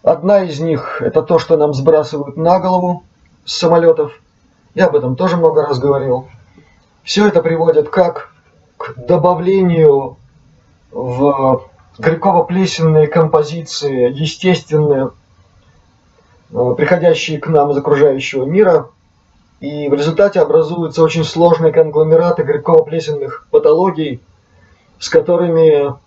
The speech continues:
наша медицина вообще не знает, что делать. Я предлагаю те или иные варианты самопомощи, и сегодня о них также пойдёт речь. Поэтому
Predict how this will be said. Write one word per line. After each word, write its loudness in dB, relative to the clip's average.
наша 0
медицина 0
вообще 0
не 2
знает, 0
что -8
делать. -4
Я 0
предлагаю 2
те -6
или -4
иные 2
варианты 0
самопомощи, 0
и -6
сегодня -2
о -6
них -12
также 0
пойдёт 0
речь. -6
Поэтому 0